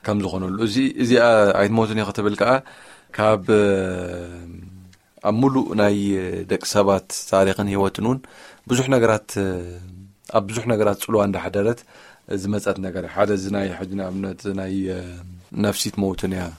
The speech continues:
ስጋ እዩ ዝመውት ዝብል ዓይነት ኣመለኻኽታ ኣብ ክርስትያን ኣብ ማሕበረሰብ ንሪኦ ክስታይ ሓደ ካብኡ ዝመፀ እዩ። ምኽንያቱ እታ ፍልጠት ንሳ ኣይትሞ-፣ ኣይትሞቱን ኢኺ እዚኣ በሊዕኻ ኢሉ ዝሃባ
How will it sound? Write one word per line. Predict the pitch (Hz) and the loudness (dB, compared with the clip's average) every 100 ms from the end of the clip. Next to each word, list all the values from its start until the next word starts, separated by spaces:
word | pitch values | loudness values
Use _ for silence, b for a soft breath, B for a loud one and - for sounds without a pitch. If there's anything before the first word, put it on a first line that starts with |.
| _ b b b - | _ b b b -10
ስጋ | - 101 | -2 0
እዩ | 95 | 0
ዝመውት | 92 90 85 80 _ | -2 -6 -8 -12 _
ዝብል | - 95 92 | -4 0 0
ዓይነት | - 98 92 | 0 -2 -2
ኣመለኻኽታ | 98 98 98 92 87 101 123 b b b b - | -2 0 -2 -4 -6 -4 -4 b b b b -4
ኣብ | 98 92 98 92 90 90 87 87 | -2 -2 -4 -4 -2 -4 -6 -10
ክርስትያን | 87 104 - - 90 87 | -6 -4 -4 -4 -4 -6
ኣብ | 87 - - 101 95 92 | -8 -10 -2 0 2 -2
ማሕበረሰብ | 92 - 90 90 98 90 98 | -6 -8 -8 -8 -8 -6 -4
ንሪኦ | 95 92 98 98 95 90 87 90 | -4 -2 0 0 0 -4 -8 -14
ክስታይ | 85 107 131 - b b b b | -10 -8 -8 -10 b b b b
ሓደ | 104 104 | -2 0
ካብኡ | 104 107 | 2 2
ዝመፀ | 101 101 95 | 2 0 -2
እዩ። | - - _ 101 | -8 -12 _ -6
ምኽንያቱ | 95 101 101 123 117 101 | -2 0 0 -2 -4 -4
እታ | 98 98 101 | -4 0 0
ፍልጠት | 98 101 104 104 | -2 -2 -2 -2
ንሳ | 98 - | -2 -2
ኣይትሞ-፣ | 110 101 104 98 | -2 0 -2 0
ኣይትሞቱን | 104 101 101 98 | -2 -2 -4 -4
ኢኺ | 90 | -4
እዚኣ | 92 90 | -4 -2
በሊዕኻ | 98 95 - 92 | -2 -2 -4 -4
ኢሉ | 95 92 | -6 -6
ዝሃባ | 90 87 90 | -6 -6 -6